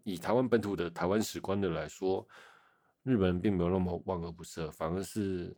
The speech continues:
中国一直侵犯台湾的主权，所以才，中国才是万恶不赦。那这就是史观和想法的差别啦。哦，那史观不一样，看法就会不一样。那所以对这件事情，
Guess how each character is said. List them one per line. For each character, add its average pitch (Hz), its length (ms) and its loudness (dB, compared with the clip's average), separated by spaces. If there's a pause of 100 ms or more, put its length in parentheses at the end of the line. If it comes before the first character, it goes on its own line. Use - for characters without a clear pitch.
中 123 280 4
国 98 200 6
一 113 60 6
直 90 160 -2
侵 101 240 -4
犯 101 160 2
台 82 140 -2
湾 98 200 2
的 95 120 4
主 - 240 -12
权， 69 260 -10 (320)
所 - 160 0
以 92 60 2
才， 85 160 -10
中 101 200 -2
国 87 140 0
才 76 100 -10
是 87 100 -6
万 85 200 2
恶 82 140 -2
不 - 140 -20
赦。 - 280 -12 (1120)
那 92 420 -4 (140)
这 98 100 -4
就 90 140 -4
是 85 180 -12
史 80 640 -12
观 110 320 2
和 117 220 2 (1120)
想 92 220 -4
法 92 120 2
的 - 80 0
差 92 300 0
别 82 320 -10
啦。 78 200 -8 (760)
哦， 95 420 0 (400)
那 127 160 2
史 98 240 -2
观 120 160 4
不 113 140 6
一 110 40 10
样， 104 120 6
看 92 200 -4
法 73 120 0
就 87 120 -4
会 85 80 -2
不 87 180 -4
一 - 20 0
样。 85 120 -2
那 95 80 -4
所 95 160 0
以 85 40 -2
对 90 180 0
这 85 120 -4
件 87 240 -2
事 87 200 -4
情， 73 240 -12